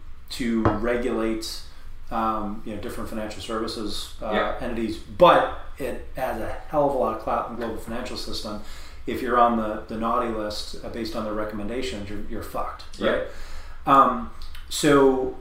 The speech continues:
Speaker 1: uh, you probably know a little bit more about the history of that group, but, but, uh, talk a little bit about, um, kind of the travel rule issues with, with
Speaker 2: Mm-hmm.
Speaker 1: crypto, but, but, but maybe even start a step further, um,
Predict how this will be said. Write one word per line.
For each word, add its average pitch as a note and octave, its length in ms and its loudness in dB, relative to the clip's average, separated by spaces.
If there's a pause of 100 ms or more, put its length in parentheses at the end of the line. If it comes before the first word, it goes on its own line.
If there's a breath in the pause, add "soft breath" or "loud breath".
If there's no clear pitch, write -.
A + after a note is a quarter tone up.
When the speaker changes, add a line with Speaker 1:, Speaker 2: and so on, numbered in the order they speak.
Speaker 1:
uh, A#2+ 440 2 (280)
you - 420 -2
probably D#3+ 300 6
know B2 80 2
a C3+ 60 2
little D#3+ 120 0
bit C#3+ 120 -4
more B2 140 0
about A2+ 200 -2
the - 60 -6
history C3+ 360 -4
of G2+ 60 -8
that A#2+ 320 -2
group, B2+ 300 0
but, - 340 -4
but, A2+ 220 -2 (200)
uh, A#2 380 -2
talk E3 180 0
a - 40 -4
little F3 200 0
bit A2+ 60 -2
about, A#2+ 420 2
um, A2+ 480 -4
kind A#2 160 -2
of G#2 60 -4
the - 80 -8
travel B2 280 0 (100)
rule A#2 280 -2
issues A2 320 -2
with, G#2 160 -4
with G#2+ 100 2 (120)
Speaker 2:
Mm-hmm. - 80 0
Speaker 1:
crypto, D#3+ 280 2 (120)
but, - 180 -4
but, - 360 -4
but A2+ 280 -6
maybe C3+ 200 2
even A2+ 120 0
start A2+ 280 0
a G#2+ 60 0
step - 260 -2
further, A2+ 480 0 (500 loud breath)
um, A#2 420 4